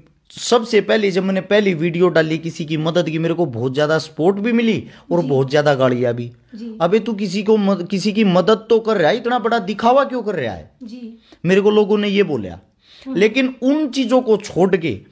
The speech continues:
Speaker 1: अगर आज के हालात में, हाल फिलहाल आप लोगों को देखोगे, हर गांव में, हर शहर में, हर जिले में कोई ना कोई भाई आपको समाज सेवा करता दिखाई देगा, वो भी वीडियो बना के डालते हुए।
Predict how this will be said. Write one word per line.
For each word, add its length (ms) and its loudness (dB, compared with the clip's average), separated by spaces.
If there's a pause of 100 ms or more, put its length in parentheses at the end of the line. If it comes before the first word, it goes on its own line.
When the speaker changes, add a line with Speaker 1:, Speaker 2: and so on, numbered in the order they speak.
(320)
Speaker 1:
अगर 260 2 (120)
आज 240 2
के 180 -2
हालात 340 0
में, 240 -4
हाल 240 0
फिलहाल 360 0
आप 140 0
लोगों 280 -2
को 140 -6
देखोगे, 540 -4 (680)
हर 240 4
गांव 320 2
में, 200 -2
हर 240 2
शहर 360 0
में, 180 -2
हर 200 0
जिले 320 -4
में 240 -8 (400)
कोई 180 2
ना 120 -2
कोई 220 0
भाई 420 -2
आपको 320 0
समाज 380 0
सेवा 260 0
करता 320 -4
दिखाई 380 -2
देगा, 520 0 (200)
वो 120 4
भी 140 -2
वीडियो 540 2
बना 280 -2
के 180 -4
डालते 480 0
हुए। 300 -8